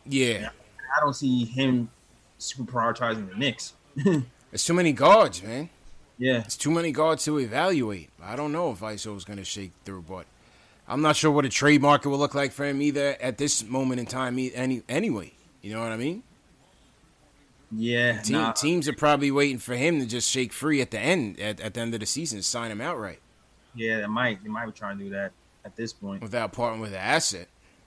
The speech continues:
Speaker 2: Yeah. Nah, I hear you.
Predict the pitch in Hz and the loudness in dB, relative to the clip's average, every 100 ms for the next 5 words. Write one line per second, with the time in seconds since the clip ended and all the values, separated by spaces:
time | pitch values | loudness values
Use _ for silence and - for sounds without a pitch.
0 | _ - 117 123 113 _ _ _ _ _ | _ -6 0 0 0 _ _ _ _ _
1 | _ _ _ _ _ _ _ _ _ _ | _ _ _ _ _ _ _ _ _ _
2 | _ - 110 110 113 110 110 104 | _ -8 -4 -2 0 0 0 -2